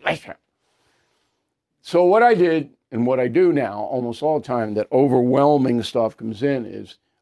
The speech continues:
I take a time out, like a little eight-year-old. Five minutes,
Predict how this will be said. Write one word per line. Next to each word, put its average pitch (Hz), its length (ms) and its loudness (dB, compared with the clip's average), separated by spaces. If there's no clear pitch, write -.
I 165 180 2
take 175 260 -2
a 131 60 -2
time 135 540 -4
out, 120 280 -6
like 110 160 -6
a 156 60 -2
little 180 460 -2
eight-year-old. 110 680 -8
Five 175 420 2
minutes, - 600 -4